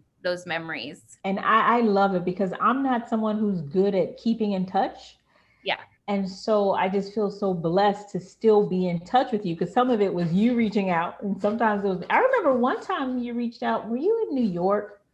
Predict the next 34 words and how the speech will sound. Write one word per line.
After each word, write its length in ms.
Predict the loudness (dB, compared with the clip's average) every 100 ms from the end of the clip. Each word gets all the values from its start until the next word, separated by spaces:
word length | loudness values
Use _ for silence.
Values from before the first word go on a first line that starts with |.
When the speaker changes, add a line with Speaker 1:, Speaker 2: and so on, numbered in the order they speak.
| _ _ _ _ -4
Speaker 2:
I 40 |
Speaker 1:
I 40 | 0 2
Speaker 2:
can't 60 | 2
Speaker 1:
was. 100 | 2
Speaker 2:
remember. 500 | 2 2 -4 -10 -14 _ _ -6
Speaker 1:
I 60 |
was. 160 | 0 2
Speaker 2:
I 120 | 4
think 200 | 4 4 6
you 120 | 8
reached 280 | 8 6 4
out 240 | 6 4
to 80 | 2
me. 340 | -2 -2 -8 _ _ _ 6
I 80 |
don't 120 | 8 8
Speaker 1:
Yes. 100 | 8
Speaker 2:
think 140 | 8
we 120 | 6 6
connected, 520 | 4 4 4 2 2
but 120 | 0
you 120 | -2
still 220 | -4 0
Speaker 1:
No. 100 | 2
Speaker 2:
reached 240 | 2 2 4
out, 220 | 4 4 -4 -12 0
you 200 | 2 4
know? 40 |
Speaker 1:
I 120 | 4
was. 380 | 4 4 6 4 2 -4 -8
Speaker 2:
<laughs> 120 | -4
Speaker 1:
Yes. 220 | -2 -2 4
Speaker 2:
But 300 | 6 6 4
so 240 | 2 4